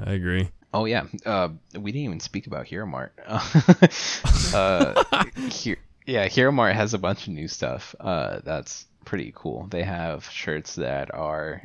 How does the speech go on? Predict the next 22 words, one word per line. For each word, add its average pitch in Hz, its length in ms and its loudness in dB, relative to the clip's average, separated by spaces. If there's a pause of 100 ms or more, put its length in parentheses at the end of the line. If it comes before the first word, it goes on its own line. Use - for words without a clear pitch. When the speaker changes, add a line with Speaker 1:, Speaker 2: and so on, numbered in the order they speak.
Speaker 2:
extremely 104 460 -6
nerdy, 117 400 -4
or 90 240 -2
they 87 100 -4
have 90 220 -6
shirts - 480 -8
that 85 220 -2
are 85 500 -6 (1080)
kinda 120 200 -2
minim-, 110 400 -4
minimalist. 101 640 -6
Uh, 76 400 -4 (460)
Speaker 1:
Right. 82 200 0
Speaker 2:
a 67 60 -4
lot 87 180 -2
of 87 60 -12
people 87 300 -6
won't, 82 340 -8 (1080)
like, 80 360 -6
they're 95 180 -4
like, 90 140 -6
"Oh, 196 260 -4